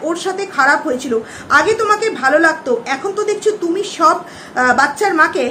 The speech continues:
help করেছো। আজ বললে, আহ, ফোগলার জন্য বাচ্চার মা বেরিয়ে এসেছে, আর কত মিথ্যা বলবে? রাম মন্দিরে বাচ্চার মা কার সাথে গিয়েছিল? সত্যি যদি তুমিও এই রকম আগে বুঝিনি।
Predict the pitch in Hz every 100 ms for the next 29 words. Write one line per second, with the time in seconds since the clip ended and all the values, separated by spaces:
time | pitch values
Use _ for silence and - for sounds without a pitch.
0 | - 359 427 - 320 262 262 240 - -
1 | 285 370 370 440 440 359 294 294 - -
2 | - 254 254 359 370 427 440 440 285 349
3 | 415 320 285 285 - 277 302 415 392 392
4 | 262 269 320 320 294 269 - 392 392 339
5 | 370 466 453 - 226 226 285 320 247 190
6 | - - 247 269 311 359 392 403 440 262
7 | - - 254 285 285 403 403 427 349 392
8 | 403 440 302 330 320 254 240 330 285 403
9 | 381 392 370 339 339 370 - - 294 330
10 | 359 370 381 - 269 320 294 254 277